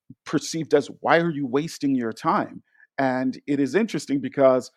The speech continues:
those of us who are in the field or those of us who play games could say, "But we've got decades of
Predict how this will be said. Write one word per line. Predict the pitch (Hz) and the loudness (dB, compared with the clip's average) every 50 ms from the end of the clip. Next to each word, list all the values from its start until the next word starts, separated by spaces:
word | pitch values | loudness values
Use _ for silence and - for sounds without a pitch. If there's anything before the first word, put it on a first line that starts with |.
| _ _ _ _ _ _ _ _ _ _ _ _ _ _ _ - | _ _ _ _ _ _ _ _ _ _ _ _ _ _ _ -14
those | 147 - 151 151 165 156 - | -4 2 4 4 4 4 2
of | 147 127 135 | 0 0 0
us | 131 - | -2 -2
who | - 139 127 | -2 0 0
are | 127 117 - | 0 -2 -4
in | - 180 190 202 196 180 | -6 -6 -4 -4 -2 -2
the | 165 - | -4 -4
field | - 131 131 131 123 127 | -2 0 2 2 2 2
or | 131 113 135 | 2 0 0
those | 123 113 151 165 175 143 | 2 2 2 2 2 0
of | 147 120 139 | -4 -4 -4
us | 135 - - | -6 -6 -8
who | - - 127 | -6 -6 -6
play | 107 _ _ _ - 151 151 151 147 123 | -6 _ _ _ -2 2 2 2 2 0
games | 113 151 165 233 277 196 139 - | -2 -6 -4 -2 -2 -4 -4 -6
could | - 147 135 - | -6 -8 -8 -4
say, | - 165 147 143 135 139 - _ _ _ _ _ _ _ - | 2 4 4 4 2 0 -6 _ _ _ _ _ _ _ -2
"But | - - - | -2 -2 0
we've | 320 392 415 - | 0 -2 0 4
got | - 220 196 131 123 _ _ - | 6 6 6 4 0 _ _ 2
decades | - 226 392 403 - 220 214 202 185 151 120 120 | 4 4 4 4 4 2 2 2 0 -4 0 4
of | 175 160 156 151 143 | 6 8 8 6 4